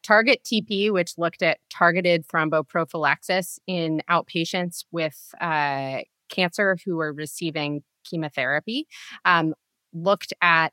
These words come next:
uh, whether or not starting low molecular weight heparin or enoxaparin would actually reduce the incidence of venous thromboembolism or arterial thromboembolism in patients who are, uh, in the clinic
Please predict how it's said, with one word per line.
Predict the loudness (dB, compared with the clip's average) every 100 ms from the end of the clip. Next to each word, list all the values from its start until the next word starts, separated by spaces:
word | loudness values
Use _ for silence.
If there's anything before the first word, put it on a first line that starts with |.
| _
uh, | 0 2
whether | 4 6 8 6
or | 6
not | 6 4 4
starting | -4 -8 4 4 6 2 2 2 0 -4 -12 -2
low | 2 2
molecular | 2 -2 -2 -4 -6 -4
weight | -4 -4 0
heparin | 2 4 4 2
or | 0 -2 -2
enoxaparin | -2 -2 -4 -8 0 2 2 0 -2 -8 -20 _ _ -6
would | 0 2
actually | 2 0 0 -4
reduce | -2 -6 -4 -2 -2 -4 -6
the | -6
incidence | -4 -4 -2 -2 -2 -6 -10 -4
of | -2 0 0 -2 -6 -12
venous | -4 -2 -2 -4
thromboembolism | -2 0 0 -2 -4 -4 -6 -6 -6
or | -6 -4
arterial | -4 -6 -8 -6 -6 -6
thromboembolism | -6 -4 -4 -6 -10 -8 -8 -4 -6 -6 -8 -8
in | -6 -6 -8 -10 _
patients | -6 -6 -6 -8 -8
who | -6
are, | -6 -8 -8
uh, | -8 -4
in | -4 -4
the |
clinic | -2 2 4 2